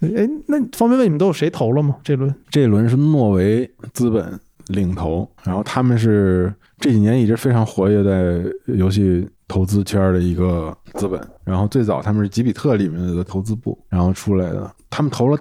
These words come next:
Speaker 2: 大概得有可能九十多家的这个中小型的C P，但是现在其实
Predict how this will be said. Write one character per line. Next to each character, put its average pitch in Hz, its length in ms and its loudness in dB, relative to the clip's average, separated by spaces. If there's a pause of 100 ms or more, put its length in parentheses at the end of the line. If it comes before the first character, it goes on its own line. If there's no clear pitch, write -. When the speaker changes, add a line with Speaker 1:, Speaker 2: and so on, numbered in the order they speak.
Speaker 2:
大 139 140 -2
概 160 140 2
得 117 120 0
有 123 140 2
可 - 120 -2
能 113 160 2
九 - 280 -4
十 107 100 -2
多 101 160 2
家 80 260 -2
的 78 160 -6
这 73 180 -8
个 69 420 -10
中 104 200 2
小 90 180 -4
型 85 220 -4
的 87 60 0
C 92 200 -2
P， 87 240 -8 (160)
但 107 160 -2
是 - 80 -6
现 117 100 0
在 113 160 0
其 110 180 -4
实 104 300 0